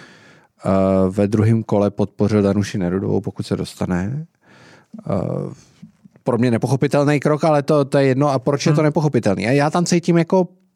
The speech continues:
Speaker 1: paradoxně, asi souhlasím částečně s tím, co říkáš, ale v téhletý kampani tam c-, cítím, eh, velkou ztrátu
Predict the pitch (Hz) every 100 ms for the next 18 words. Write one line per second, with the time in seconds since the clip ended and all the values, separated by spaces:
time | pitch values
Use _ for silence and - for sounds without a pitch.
0 | _ 147 156 156 - 180 147 139 208 -
1 | - - 185 185 220 - 202 190 175 -
2 | 202 214 190 - 165 - 208 190 - 85
3 | - 120 - - - - - - 139 -
4 | 190 196 214 208 190 156 139 131 113 110
5 | 127 127 120 - - 127 - 139 135 156
6 | 156 156 - - - - _ - - 123
7 | 120 123 117 131 135 139 - 147 139 -
8 | 135 123 120 139 135